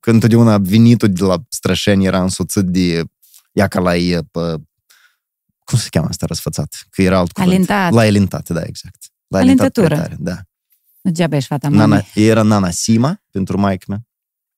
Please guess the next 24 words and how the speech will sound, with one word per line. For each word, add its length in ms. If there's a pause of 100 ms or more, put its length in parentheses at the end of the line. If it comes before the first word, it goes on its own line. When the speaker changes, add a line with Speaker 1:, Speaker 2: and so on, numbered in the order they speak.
(300)
Speaker 1:
dar 140
eu 60
îi 80
spuneam 240
bunicuța 340
Serafima. 540 (1040)
Iaca. 340 (560)
Speaker 2:
Dar 460
încoace, 420
când 240
deja 320
îți 160 (100)
crește 580
mustăcioare. 840 (360)
Speaker 1:
A, 380
da, 720
nu 140
știu, 200
nu 120
cred 220
că, 520
a-, 180
amu, 300
amintindu-mi, 800